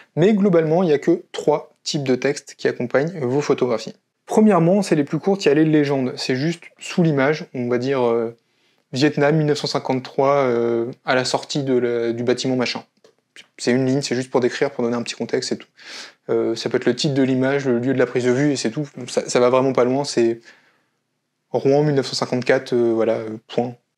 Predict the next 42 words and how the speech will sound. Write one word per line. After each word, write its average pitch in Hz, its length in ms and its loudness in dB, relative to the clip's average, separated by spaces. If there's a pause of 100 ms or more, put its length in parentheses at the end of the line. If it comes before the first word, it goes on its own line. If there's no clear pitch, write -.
(180)
La 139 160 2
légende, 151 280 4
c'est 131 100 -8
vraiment 131 160 0
très 131 160 0
court, 156 220 0
c'est 127 160 -2
juste 143 240 -6
un 131 140 -2
poil 139 200 2
de 139 60 0
contexte, 143 440 0
un 135 80 -2
titre 139 280 -6
max, 147 300 -4
et 135 100 -4
c'est - 120 -8
tout. - 140 -20 (680)
On 127 80 0
a 135 40 4
aussi 127 160 2
les 123 120 4
notices, 196 640 2
c'est - 100 -16
le 110 80 -6
deuxième 113 280 -2
point. 175 240 -4 (520)
Notice, 143 280 -2
ça 165 60 2
va 143 80 4
expliquer 165 460 -2 (100)
un 175 120 2
peu 175 140 0
plus 170 280 -6
l'image, 135 300 -2
c'est 123 60 -6
un 120 80 -2
court - 180 -10
paragraphe, 127 400 2
ça 160 60 4
va 139 60 6
donner 139 300 -2